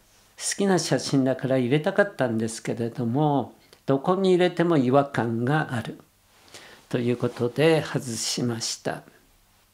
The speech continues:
私の好きな写真家の一人に、えー、ロバート・メイプルソープっていう人がいますが、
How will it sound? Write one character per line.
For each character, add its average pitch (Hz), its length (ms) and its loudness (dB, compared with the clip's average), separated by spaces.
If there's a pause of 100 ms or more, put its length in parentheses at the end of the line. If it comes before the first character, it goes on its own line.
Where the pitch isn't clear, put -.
私 151 600 0
の 147 140 4
好 - 180 -6
き 151 60 0
な 160 140 4
写 143 200 0
真 135 280 0
家 123 180 -2
の 127 180 0
一 - 240 -4
人 117 240 0
に、 135 400 2 (460)
え 127 180 -4
ー、 127 40 -2
ロ 131 100 0
バ 143 220 4
ー - 20 -12
ト・ 127 120 -4
メ 131 180 2
イ 120 40 -2
プ 120 160 -8
ル 117 100 -2
ソ - 300 -2
ー - 20 -2 (200)
プ 127 80 -4
っ - 20 -4
て - 240 -14
い 110 60 -6
う - 20 -8
人 - 300 -10
が 127 80 -8
い 120 80 -8
ま 127 160 -4
す - 240 -8
が、 120 320 -6